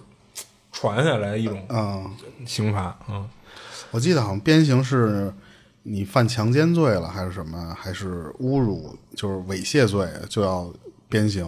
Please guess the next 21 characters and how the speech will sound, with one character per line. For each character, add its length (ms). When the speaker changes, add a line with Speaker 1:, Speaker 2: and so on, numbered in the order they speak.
Speaker 2:
就 160
是 140
新-， 180
好 140
像 100
是 140
新 160
加 120
坡 200
那 100
边 160
啊。 180
Speaker 1:
哦。 480
那 120
对 220
于 60
这 200
个 100
结 220
果 160
啊， 320